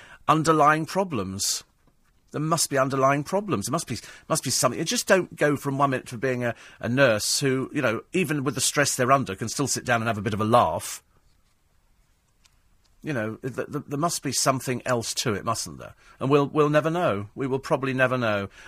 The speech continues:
Will they bank prank, uh, ban prank phone calls? Shouldn't think so. Shouldn't think so. In all the hundreds that have been done over the years, they're never going to, uh,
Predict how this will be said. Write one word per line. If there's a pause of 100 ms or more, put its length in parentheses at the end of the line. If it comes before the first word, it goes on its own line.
Will
they
bank
prank,
uh,
ban (200)
prank
phone
calls? (160)
Shouldn't
think
so. (680)
Shouldn't
think
so. (260)
In
all
the
hundreds
that
have
been
done
over
the
years,
they're
never
going
to,
uh,